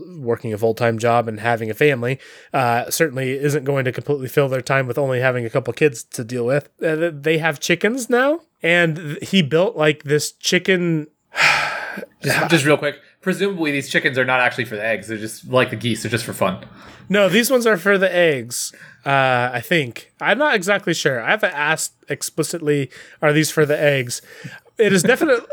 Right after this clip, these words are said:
Speaker 1: <laughs> like, okay, so the reason is for the eggs, but the actual reason is for something to do. <laughs> But because the, because the reason why I
Speaker 2: I mean,
Speaker 1: say that,
Speaker 2: fair.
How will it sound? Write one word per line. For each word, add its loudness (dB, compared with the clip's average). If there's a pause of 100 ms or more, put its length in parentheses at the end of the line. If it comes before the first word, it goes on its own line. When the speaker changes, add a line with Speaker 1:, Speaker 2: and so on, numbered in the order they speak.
(100)
Speaker 1:
<laughs> -20
like, 2
okay, 2
so 2 (460)
the 0
reason 4
is 0
for 0
the 0
eggs, 0
but -2
the 0
actual 4
reason 2
is 0
for 4
something 0
to -6
do. 0 (320)
<laughs> 2 (840)
But 2
because 2
the, 0
because 4
the 2
reason 6
why 6
I 8
Speaker 2:
I 8
mean, 2
Speaker 1:
say 2
that, 2
Speaker 2:
fair. 4